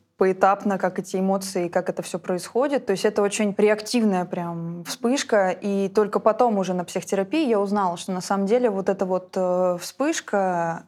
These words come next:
оказывается, она П Р Льная, она может продлиться там, ну, десяток минут, и это можно пережить, но я тогда этого не знала, и просто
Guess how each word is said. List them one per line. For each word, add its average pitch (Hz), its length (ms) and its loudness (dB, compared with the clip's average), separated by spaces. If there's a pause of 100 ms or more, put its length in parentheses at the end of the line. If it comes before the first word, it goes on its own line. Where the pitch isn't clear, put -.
оказывается, 170 520 -2
она 165 80 -4
П 180 120 0
Р 185 220 2
Льная, 156 360 -6
она 226 180 4
может 240 280 2
продлиться 226 460 0
там, 190 460 0
ну, 202 460 -2 (100)
десяток 202 600 0
минут, 226 420 0
и 214 40 4
это 226 240 4
можно 226 360 2
пережить, 190 520 0
но 185 100 -2
я 208 140 2
тогда 208 260 0
этого 202 260 0
не 202 140 0
знала, 220 520 0
и 220 60 0
просто 240 560 2